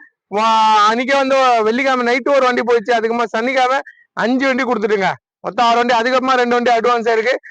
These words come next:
அப்புறமா ஒரு வண்டி, மொத்தம் எட்டு வண்டி போயிடுச்சு. அப்புறமா இப்போ ஒரு வண்டி அட்வான்ஸ் ஆகி இன்னொன்னு நிக்குதுங்க. இது பத்தாவது வண்டிங்க.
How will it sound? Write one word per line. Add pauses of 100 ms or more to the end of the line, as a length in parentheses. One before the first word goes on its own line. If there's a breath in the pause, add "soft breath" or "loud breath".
(220 loud breath)
அப்புறமா
ஒரு
வண்டி, (120)
மொத்தம் (100)
எட்டு
வண்டி
போயிடுச்சு. (360 loud breath)
அப்புறமா (220)
இப்போ
ஒரு
வண்டி
அட்வான்ஸ்
ஆகி
இன்னொன்னு
நிக்குதுங்க.
இது (120)
பத்தாவது
வண்டிங்க.